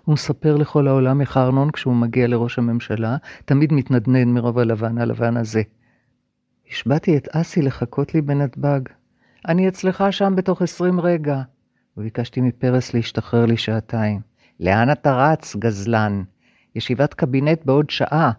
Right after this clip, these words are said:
החומר אצלך." השיב אותי לבוס. "אם אתה רוצה שהקפצונים למפעל הטקסטיל שלך בדימונה ימשיכו לזרום כסדרם, שחרר אותי לשעתיים." חטפתי את הרכב והנהג,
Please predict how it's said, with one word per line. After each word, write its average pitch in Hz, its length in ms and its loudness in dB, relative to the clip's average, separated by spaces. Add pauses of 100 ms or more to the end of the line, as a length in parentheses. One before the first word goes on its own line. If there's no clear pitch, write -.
(260)
החומר 170 440 2
אצלך." 151 420 -2 (1040)
השיב - 320 -6
אותי 110 240 -4
לבוס. - 720 -8 (840)
"אם 226 160 4
אתה 254 140 2
רוצה 151 420 2
שהקפצונים 135 920 0
למפעל 131 420 0
הטקסטיל 170 600 0
שלך - 280 -6
בדימונה 117 640 2
ימשיכו 139 460 -2
לזרום 117 360 0
כסדרם, 113 720 -2 (480)
שחרר 247 420 0
אותי 320 280 0
לשעתיים." 262 840 2 (1400)
חטפתי - 460 0
את - 100 -6
הרכב 127 400 0
והנהג, 117 600 0